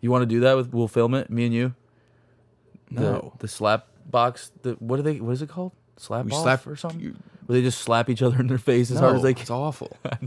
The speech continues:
Speaker 1: know. Why do people do that shit?
Speaker 2: Dude, they're slapping. It might as well be punching them in the face. How hard they're slapping people.
Speaker 1: Yeah,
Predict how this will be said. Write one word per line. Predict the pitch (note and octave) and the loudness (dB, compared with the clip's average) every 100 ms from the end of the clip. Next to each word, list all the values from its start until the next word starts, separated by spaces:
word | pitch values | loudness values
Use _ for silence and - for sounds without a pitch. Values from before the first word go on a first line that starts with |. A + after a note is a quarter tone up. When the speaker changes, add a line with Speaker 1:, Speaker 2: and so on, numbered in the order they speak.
| - | -8
Speaker 1:
know. | B2 | -6
Why | C3 A#2+ C#3+ | -2 0 0
do | E3 | -2
people | - D3 G2 | -2 -4 -4
do | - C3+ | -4 -4
that | - B2 B2 - | -2 -4 -6 -6
shit? | - A2+ B2 - - _ _ _ _ _ - - - - _ - - - - - G#3+ | -6 -6 -6 -14 -20 _ _ _ _ _ -20 -20 -20 -20 _ -20 -20 -20 -20 -20 4
Speaker 2:
Dude, | F3+ F3+ C3+ | 6 6 6
they're | F3+ | 4
slapping. | F3+ F#3+ G3+ G#3 D#3 | 2 2 2 2 -4
It | C#3 | -2
might | F3+ | -2
as | F#3 | 0
well | F3 | -2
be | C#3 | -2
punching | - E3 - | -4 -6 -4
them | D3+ | -4
in | A#2 | -4
the | |
face. | G#2 D3+ E3+ B2+ | -4 -4 -4 -6
How | A#2 G#2+ | -8 -10
hard | A#2 A#2 C3+ | -8 -8 -6
they're | - | -8
slapping | - A2+ A#2 - - | -12 -8 -8 -10 -10
people. | - | 0
Speaker 1:
Yeah, | D3 F3 F3 | 4 6 4